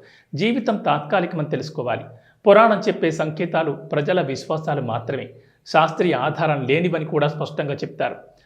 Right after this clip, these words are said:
మరణం మన జీవితంలోని చివరి అధ్యాయం, కానీ గరుడ పురాణం చెప్తోంది అది అంతం కాదు, ఒక కొత్త ప్రయాణానికి ఆరంభం.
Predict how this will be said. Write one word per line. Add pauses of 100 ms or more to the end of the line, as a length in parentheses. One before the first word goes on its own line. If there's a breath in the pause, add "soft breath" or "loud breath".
(260 soft breath)
మరణం (260)
మన (100)
జీవితంలోని (100)
చివరి
అధ్యాయం, (280)
కానీ (420 loud breath)
గరుడ (100)
పురాణం
చెప్తోంది (260)
అది
అంతం (100)
కాదు, (400 loud breath)
ఒక (100)
కొత్త (120)
ప్రయాణానికి
ఆరంభం.